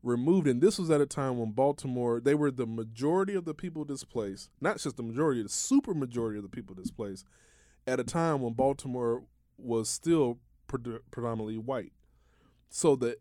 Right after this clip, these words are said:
the inequity in terms of who was being displaced is where you see that black communities didn't matter. And I think that's what I boil it down to. Black neighborhoods matter,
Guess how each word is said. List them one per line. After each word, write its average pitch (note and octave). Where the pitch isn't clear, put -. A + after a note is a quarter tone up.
the A#2+
inequity D3
in A2
terms A#2+
of G#2+
who D#3+
was B2
being A2+
displaced G2
is B2
where C#3
you C3
see B2
that A2
black C3
communities B2
didn't A2
matter. A2+
And A#2
I A#2
think A#2
that's C3
what A#2
I A2+
boil A2+
it G#2+
down C3+
to. G#2+
Black B2+
neighborhoods A#2
matter, G2